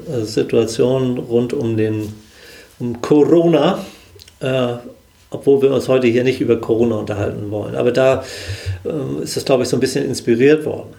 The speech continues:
weil der Freiraum, ähm, unser persönlicher Freiraum war zeitweise oder auch die ganze Zeit irgendwie beeinträchtigt,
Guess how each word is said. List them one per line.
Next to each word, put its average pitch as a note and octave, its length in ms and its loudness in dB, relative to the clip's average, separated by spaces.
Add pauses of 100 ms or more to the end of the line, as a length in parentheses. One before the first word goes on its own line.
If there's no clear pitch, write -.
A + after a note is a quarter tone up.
(280)
weil A#2+ 380 2
der A#2+ 160 -2
Freiraum, C#3+ 1200 0
ähm, A#2+ 480 -2 (600)
unser A#2 220 0
persönlicher C3+ 640 2
Freiraum B2 920 -2 (100)
war A#2 840 -6 (520)
zeitweise B2+ 800 2
oder A#2+ 240 4
auch A#2+ 160 -2 (180)
die A2+ 100 -6
ganze B2 260 -4
Zeit B2 280 -2 (120)
irgendwie B2+ 680 2
beeinträchtigt, C3+ 1300 -4